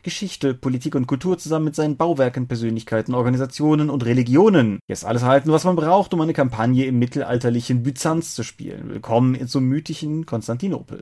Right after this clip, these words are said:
So steht's auf der Crowdfunding-Webseite auf Start Next. Sei unten verlinkt. Erstes Finanzierungsziel sind dreitausend Euro. Stand heute sind zweitausendeinhundertzweiundsechzig erreicht bei gerade mal schlanken zweiundzwanzig Unterstützern.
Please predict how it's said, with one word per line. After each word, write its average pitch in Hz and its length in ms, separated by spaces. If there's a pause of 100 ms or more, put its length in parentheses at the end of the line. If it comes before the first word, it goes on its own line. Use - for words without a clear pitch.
(140)
So 208 80
steht's 208 300
auf 147 280
der 127 240
Crowdfunding-Webseite 110 800
auf 110 140
Start - 300
Next. - 400
Sei 120 580
unten 123 280
verlinkt. - 720 (140)
Erstes 123 400
Finanzierungsziel 156 840
sind 123 360
dreitausend 151 520
Euro. 127 400
Stand 127 400
heute 110 260
sind 110 200
zweitausendeinhundertzweiundsechzig 104 1600
erreicht 117 460
bei 104 160
gerade - 240
mal 98 320
schlanken 104 460
zweiundzwanzig 101 500
Unterstützern. 214 560